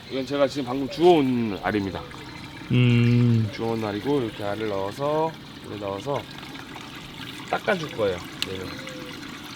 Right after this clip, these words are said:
Speaker 1: 아무래도 얘네들이 알을 까고 나오는 친구들이기 때문에 알 껍질이 지저분해져 있을 경우에는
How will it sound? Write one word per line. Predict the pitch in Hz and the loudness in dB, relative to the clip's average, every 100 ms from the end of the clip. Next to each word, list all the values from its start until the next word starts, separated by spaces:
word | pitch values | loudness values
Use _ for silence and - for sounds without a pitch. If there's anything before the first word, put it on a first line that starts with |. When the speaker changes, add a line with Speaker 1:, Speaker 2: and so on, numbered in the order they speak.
| - - - - - | -12 -12 -10 -10 2
Speaker 1:
아무래도 | 143 175 180 160 165 165 165 156 131 | 6 8 8 8 8 10 10 10 8
얘네들이 | 143 156 147 143 143 143 139 117 98 85 - - - - - - - - | 6 4 4 4 4 4 2 2 0 -4 -10 -14 -14 -14 -14 -14 -14 -2
알을 | 107 147 170 160 | 6 8 8 6
까고 | - 226 240 | 6 6 10
나오는 | 226 202 180 | 12 12 8
친구들이기 | 160 185 180 165 147 135 | 2 0 2 4 4 6
때문에 | 151 147 165 139 87 - - - - - - - - - - - - - | 4 6 6 6 2 -4 -12 -14 -12 -14 -14 -14 -16 -16 -16 -16 -8 2
알 | 139 151 | 4 4
껍질이 | 190 220 196 | 2 4 2
지저분해져 | 151 135 185 185 185 175 160 156 151 151 156 156 151 | 2 6 6 6 2 2 0 0 -2 -2 -2 2 2
있을 | 139 139 127 | 2 -2 -2
경우에는 | 131 127 120 131 147 | 0 2 2 2 0